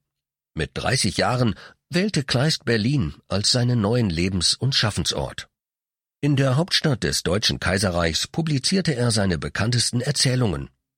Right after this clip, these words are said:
Weiterhin veröffentlichte er die Zeitung Berliner Abendblätter, die die Bevölkerung mit lokalen Nachrichten versorgte. Erst kürzlich habe ich seine Novelle Michael Kohlhaas gelesen und kann kaum glauben, dass Kleist zu Lebzeiten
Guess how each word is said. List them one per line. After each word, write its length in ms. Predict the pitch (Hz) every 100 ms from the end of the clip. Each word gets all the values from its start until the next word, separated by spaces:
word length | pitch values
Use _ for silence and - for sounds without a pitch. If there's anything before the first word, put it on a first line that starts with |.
| _ _
Weiterhin 560 | - 69 113 123 120 123
veröffentlichte 720 | - 180 180 185 156 143 143
er 160 | 127 123
die 160 | 95
Zeitung 500 | 71 87 104 110 92 - _ -
Berliner 580 | 92 82 120 127 87
Abendblätter, 640 | 90 110 107 - 85 73 - _ _ -
die 80 | 156
die 120 | 147
Bevölkerung 640 | 120 - 156 143 120 113
mit 180 | 92 85
lokalen 500 | 76 - 87 104 82
Nachrichten 440 | 85 - 90 98
versorgte. 540 | - 80 78 65 - - _ _ _ _ _ -
Erst 320 | 156 175 -
kürzlich 540 | - - - 147 120 139
habe 160 | 147
ich 160 | 143 127
seine 240 | 135 131
Novelle 420 | 123 104 107 160 120
Michael 520 | 110 143 139 104 92
Kohlhaas 580 | - 156 170 95 62 -
gelesen 440 | 80 73 69 67 _ -
und 320 | 113 85 -
kann 260 | 95 78 -
kaum 240 | 135 151
glauben, 380 | 95 120 156 113
dass 260 | 85 -
Kleist 420 | - 92 151 - -
zu 120 | 71
Lebzeiten 720 | 82 - - 92 85 90